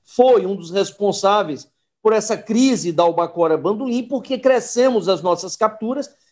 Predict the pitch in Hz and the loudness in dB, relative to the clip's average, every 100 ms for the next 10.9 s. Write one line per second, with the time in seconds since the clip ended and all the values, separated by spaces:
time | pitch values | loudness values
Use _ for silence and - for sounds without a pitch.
0 | _ _ _ 302 247 285 254 170 180 180 | _ _ _ 4 6 6 2 -2 -10 -8
1 | - 180 175 180 180 190 196 160 247 247 | 0 2 4 4 2 0 -2 0 0 0
2 | 233 233 220 208 - 233 214 202 202 196 | 0 2 2 0 2 0 2 0 0 0
3 | - 196 196 196 185 170 - 220 214 - | 0 0 0 0 -2 -2 0 0 0 -6
4 | _ 202 233 285 - - 190 190 185 196 | _ 2 2 -2 -10 -4 -2 0 0 0
5 | 196 233 208 240 240 _ _ _ _ 220 | -2 0 4 2 2 _ _ _ _ 0
6 | 233 294 302 285 - 277 269 - 233 247 | 4 4 4 0 0 0 0 2 2 2
7 | 269 277 - 208 226 233 202 220 - 233 | -2 -4 -2 -2 -2 -6 -8 -6 -6 -6
8 | - 269 277 - 247 180 220 214 240 233 | -4 2 2 0 -4 0 2 2 0 0
9 | 160 180 190 190 202 208 214 214 - 196 | 2 2 2 0 2 2 0 -6 -2 0
10 | 202 208 208 208 214 - 202 233 | 0 -4 -6 -2 -2 -2 -2 -2